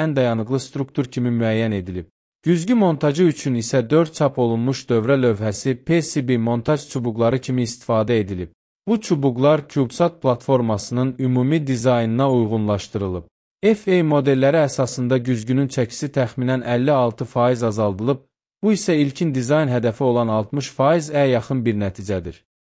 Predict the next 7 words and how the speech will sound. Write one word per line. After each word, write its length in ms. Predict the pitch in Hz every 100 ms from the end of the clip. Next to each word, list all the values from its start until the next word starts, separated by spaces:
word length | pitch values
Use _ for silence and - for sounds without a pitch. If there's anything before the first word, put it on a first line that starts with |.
| _ 143
Daha 260 | 151 226
sonra 440 | - 170 131 110 104
tədqiqatçılar 1120 | - 127 117 127 127 123 - 131 151 151 127
beş 260 | 151 -
prototip 600 | - 120 - 117 156 143 -
güzgü 340 | 123 107 135
hazırlayıblar. 1000 | 113 110 101 110 101 101 95 90 85 76